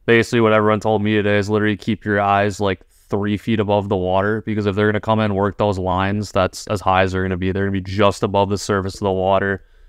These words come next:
and they're normally gonna fly pretty much straight down your lines. So we had, like, five different lines out today. So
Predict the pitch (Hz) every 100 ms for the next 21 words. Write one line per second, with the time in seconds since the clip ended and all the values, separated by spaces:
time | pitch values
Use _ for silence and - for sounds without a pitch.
0 | _ 101 104 104 98 98 98 101 98 95
1 | - 92 92 87 98 90 90 - - 95
2 | 90 92 92 92 87 92 95 95 95 -
3 | _ - - - - 113 113 107 104 107
4 | - - - 101 101 104 95 101 95 95
5 | 101 101 95 107 101 101 98 - 92